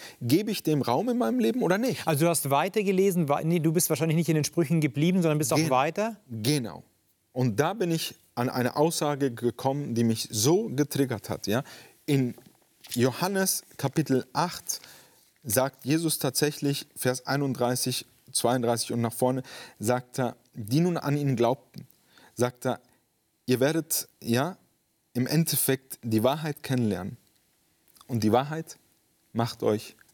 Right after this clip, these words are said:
Speaker 1: frei.
Speaker 2: Hm.
Speaker 1: Ich hab mir gedacht so, wow.
Speaker 2: Freiheit, da ist wieder der Moment der
Speaker 1: Das
Speaker 2: Freiheit.
Speaker 1: ist, was ich mein Leben lang gesucht hab.
Speaker 2: Hm.
Speaker 1: Und ich hab meinen Freund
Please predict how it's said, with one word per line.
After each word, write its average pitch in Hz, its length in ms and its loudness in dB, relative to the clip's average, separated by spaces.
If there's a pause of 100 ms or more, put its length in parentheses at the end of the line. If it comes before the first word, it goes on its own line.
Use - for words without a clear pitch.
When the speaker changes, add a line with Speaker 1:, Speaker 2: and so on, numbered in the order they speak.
(100)
Speaker 1:
frei. 95 440 -2 (220)
Speaker 2:
Hm. 120 200 -2 (600)
Speaker 1:
Ich 107 140 -2
hab 117 120 2
mir 117 100 2
gedacht 107 320 0
so, 107 260 0 (140)
wow. 107 280 -2 (460)
Speaker 2:
Freiheit, 131 540 -2
da 143 40 0
ist 135 140 -4
wieder 135 120 -2
der 127 140 0
Moment 127 340 -2
der 139 60 4 (140)
Speaker 1:
Das 156 80 -10
Speaker 2:
Freiheit. - 260 -8 (280)
Speaker 1:
ist, 135 440 -2 (440)
was 110 320 -2
ich - 280 -2 (180)
mein 107 320 -2
Leben 127 340 2
lang 107 500 -4
gesucht 104 580 -2
hab. - 80 -18 (720)
Speaker 2:
Hm. 127 100 -8
Speaker 1:
Und 110 520 -2
ich - 160 -4
hab 110 100 -2
meinen 107 200 0
Freund 123 460 -2